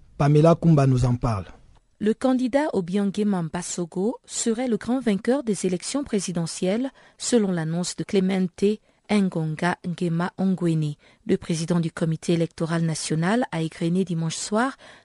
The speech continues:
Speaker 2: lors d'une conférence de presse, les premiers résultats issus des décomptes des suffrages. Cette élection sans enjeu s'est déroulée dans la tranquillité à travers mille trois cent cinquante-sept bureaux électoraux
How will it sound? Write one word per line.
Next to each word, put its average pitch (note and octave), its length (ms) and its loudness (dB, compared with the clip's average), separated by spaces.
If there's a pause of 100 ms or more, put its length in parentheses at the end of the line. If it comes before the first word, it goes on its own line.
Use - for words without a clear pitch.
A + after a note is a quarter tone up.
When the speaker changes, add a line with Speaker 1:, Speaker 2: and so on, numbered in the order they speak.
Speaker 2:
lors A3+ 200 4
d'une F#3 200 0
conférence B3+ 520 -2
de A#3+ 100 2
presse, B3 460 -2 (420)
les B3 140 6
premiers A#3 380 0
résultats G#3 560 -4
issus G#3+ 320 -4
des F#3 140 -2
décomptes A#3 580 -4
des G#3+ 80 0
suffrages. - 640 -8 (400)
Cette - 220 -2
élection B3 440 2
sans F#3 300 -2
enjeu E3 280 0
s'est G3 200 -4
déroulée D#3+ 420 -4
dans E3+ 140 -4
la D#3 100 -6
tranquillité F#3+ 720 -2 (360)
à G#3 100 2
travers E3+ 640 -2
mille G3 220 0
trois - 200 -2
cent G3+ 180 -2
cinquante-sept F3 800 -4
bureaux E3+ 300 -4
électoraux F3 640 -2